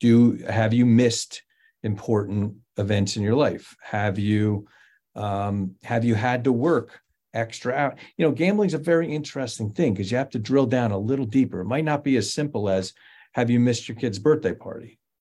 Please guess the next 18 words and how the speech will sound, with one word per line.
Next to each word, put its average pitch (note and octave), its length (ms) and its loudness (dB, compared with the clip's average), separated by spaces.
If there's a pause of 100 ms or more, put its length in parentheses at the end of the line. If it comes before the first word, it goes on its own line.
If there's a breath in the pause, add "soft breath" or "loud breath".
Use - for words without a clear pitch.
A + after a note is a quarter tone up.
And G#2+ 120 2
the A2 180 6
answer G#2+ 200 0
is F#2+ 100 -2
yes, A2+ 220 2
'cause G#2 160 -4
I F#2 160 -2
had F#2 80 -2
to G2 60 0 (140)
work. G2 240 -2
Well, G#2+ 200 -6
that A#2 120 -2
seems G#2+ 320 -4
to G#2 160 -6
be G2+ 100 -2
an G2 80 0
easy, F#2 520 -2 (200)
um, F#2 560 -8